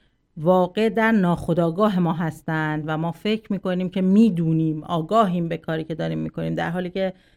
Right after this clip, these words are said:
وقتی که بررسی می‌کنیم می‌بینیم این الگوهای رفتاری بسیار نهادینه هستند در بخش ناخودآگاه فردی و یک بخشی در ناخودآگاه جمعی حتی،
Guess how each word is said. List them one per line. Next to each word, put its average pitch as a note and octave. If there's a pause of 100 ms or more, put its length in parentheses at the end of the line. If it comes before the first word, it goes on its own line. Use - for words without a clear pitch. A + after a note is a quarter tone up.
(200)
وقتی E3+
که D#3+ (480)
بررسی E3+
می‌کنیم E3+
می‌بینیم F#3+
این G#3+
الگوهای E3+
رفتاری E3+
بسیار F#3+
نهادینه F3
هستند F#3+
در F3
بخش F3+
ناخودآگاه E3+
فردی F3 (480)
و F#3+
یک A#3+ (100)
بخشی C4+
در F#3
ناخودآگاه F3
جمعی F3+
حتی، D3+